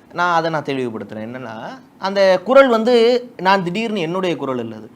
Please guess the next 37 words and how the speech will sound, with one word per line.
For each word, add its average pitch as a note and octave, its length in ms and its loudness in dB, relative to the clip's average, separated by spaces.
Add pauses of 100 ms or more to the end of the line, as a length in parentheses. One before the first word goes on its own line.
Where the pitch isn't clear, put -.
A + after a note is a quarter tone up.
"சாதிகள் A#3 480 6
இல்லையடி G#3+ 380 6
பாப்பான்னு" E3+ 340 6
சொன்ன F3+ 280 -2
பாரதியுடைய D3+ 560 4
குரல் A#2+ 260 -6
தான் A#2+ 120 -8
அது. G#2+ 160 -12 (140)
"சாதிகளே A#3+ 640 8
இல்லாத A3 340 6
தமிழகத்தில் G3+ 580 2
பாதியிலே A3 460 6
வந்ததம்மா F#3 440 2
பல F#3 220 4
கோடி F#3+ 200 2
ஜாதிகளும்னு" E3+ 760 0
எடுத்துரைத்த E3+ 520 -2
கலைஞருடைய E3+ 560 0
குரல் B2+ 240 -6
தான் B2+ 140 -6
அது. A#2 200 -10 (120)
"பிறப்புக்கும் F#3+ 520 -2
எல்லா E3+ 360 2
உயிருக்கும்னு" D#3+ 360 -4
சொன்ன D3 180 -6
வள்ளுவருடைய C3+ 540 -4
குரல் A#2 240 -8
தான் A#2+ 120 -8
அது. A2 200 -12
"சாதி G#3+ 440 6
இரண்டொழிய G3 420 2
வேறில்லைன்னு" E3+ 420 2
சொன்ன D3 300 -2
ஔவையாருடைய C#3 520 -2
குரல் A#2 240 -8
தான் A#2 120 -10
அது. A2 120 -16